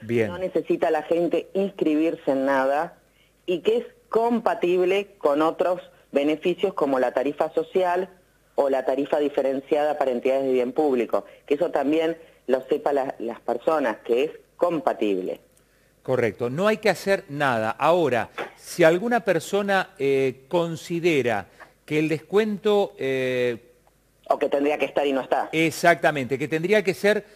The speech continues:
Speaker 1: del cincuenta y le otorgaron el treinta, en ese caso, eh, ¿qué habría que hacer?
Speaker 2: No, lo que nosotros, lo que nos plantearon es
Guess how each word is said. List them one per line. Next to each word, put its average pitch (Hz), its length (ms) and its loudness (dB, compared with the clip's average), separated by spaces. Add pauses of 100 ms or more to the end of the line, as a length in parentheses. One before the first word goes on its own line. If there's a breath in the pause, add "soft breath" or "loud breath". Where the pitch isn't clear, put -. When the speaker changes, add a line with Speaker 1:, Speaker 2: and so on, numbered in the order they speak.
(140)
Speaker 1:
del 160 220 2
cincuenta 143 880 -2
y 139 120 -6
le 156 100 2
otorgaron 170 540 2
el 170 180 -2
treinta, 113 760 0
en 170 200 -2
ese 226 300 -4
caso, 120 480 -4 (360 soft breath)
eh, 139 220 2
¿qué 190 120 4
habría 185 280 2
que 147 80 -4
hacer? 98 300 -8 (760 loud breath)
Speaker 2:
No, 135 140 2
lo 123 120 0
que 120 100 0
nosotros, 170 600 -2
lo 127 140 -4
que 123 60 2
nos 117 120 -4
plantearon 127 640 0 (360 loud breath)
es 139 160 0